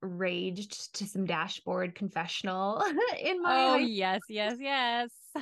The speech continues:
Speaker 2: <laughs>
Speaker 1: Like, just, like, wailing my heart out. <laughs> And so I was like, "Okay, like, if music really could be such a crutch for me back then when I couldn't move, what will it be like when I can move?"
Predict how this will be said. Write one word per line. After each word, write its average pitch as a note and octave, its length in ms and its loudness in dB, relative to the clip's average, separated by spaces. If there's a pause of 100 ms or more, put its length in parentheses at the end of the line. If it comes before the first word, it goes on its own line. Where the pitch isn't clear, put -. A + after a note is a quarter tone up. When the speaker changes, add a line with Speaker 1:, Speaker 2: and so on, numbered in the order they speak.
(160)
Speaker 2:
<laughs> - 120 4 (340)
Speaker 1:
Like, F#4+ 140 2 (560)
just, C4+ 120 -6
like, B3 160 2
wailing G3+ 420 2 (140)
my G3 140 -12 (140)
heart F3 260 0
out. G#3 420 4
<laughs> - 300 -6 (840)
And E4 180 -2
so F4+ 80 -2
I F4 80 4
was E4+ 80 -2
like, F4 180 -4
"Okay, B3+ 340 0
like, G3+ 160 -2
if G#3+ 100 -8 (320)
music E4 480 -2
really A#3 400 -2
could F#3 320 -6
be F#3 160 -6
such F#3+ 280 -4
a G#3 60 -2
crutch - 360 -6
for F#3 120 -6
me F#3 140 -4
back E3+ 320 -4
then F3+ 280 -6
when F3 140 -4
I F3+ 120 -8
couldn't F#3+ 440 -2
move, F3 380 -2 (300)
what A3+ 420 2
will C4 120 2
it F#3 200 -2
be F#3 180 -6
like F3+ 300 -4
when E3+ 180 -6
I D#3+ 120 -8
can - 380 -6
move?" F#3+ 340 -4